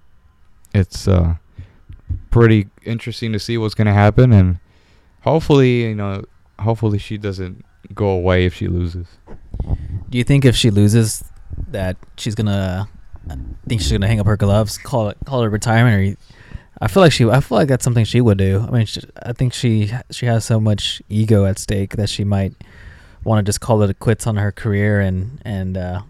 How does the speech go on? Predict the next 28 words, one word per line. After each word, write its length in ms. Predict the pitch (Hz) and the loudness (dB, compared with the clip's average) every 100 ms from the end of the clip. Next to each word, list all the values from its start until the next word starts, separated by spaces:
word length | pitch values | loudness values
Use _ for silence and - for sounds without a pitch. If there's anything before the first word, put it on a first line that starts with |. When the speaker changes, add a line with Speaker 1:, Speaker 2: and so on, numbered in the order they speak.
| - _ 107 | -20 _ -8
Speaker 2:
I 40 | 95 | -2
don't 80 | |
know, 80 | 101 | 0
maybe 160 | 98 95 | 0 -2
get 200 | 101 95 - | -4 -4 -8
into 240 | 120 - | -8 -4
movies 400 | 104 101 101 98 | -2 0 -2 -4
or 40 | 98 | -6
something 300 | 101 98 98 | -6 -2 -2
else, 300 | 98 101 98 | -2 -2 -4
or 300 | 92 98 - _ - 113 | -6 -6 -10 _ -4 6
Speaker 1:
Maybe 180 | 110 | 6
try 180 | 107 117 | 6 4
to 80 | 110 | 4
Speaker 2:
maybe, 200 | 120 113 | 2 -2
Speaker 1:
f-, 80 | - | -2
fight 220 | - 110 | 2 4
Speaker 2:
maybe 180 | 107 107 | 4 4
Speaker 1:
Mayweather 200 | 107 107 | 4 4
or 40 | 107 | 4
Speaker 2:
teaching, 120 | 113 | 4
Speaker 1:
something 200 | 113 110 | 2 0
like 140 | 104 104 | 0 2
that. 40 | |
Speaker 2:
fight 140 | 139 143 | 4 4
Mayweather, 440 | 135 135 123 113 | 4 4 2 0
Speaker 1:
Yeah. 80 | 95 | 0
Speaker 2:
yeah. 280 | 110 104 | 2 2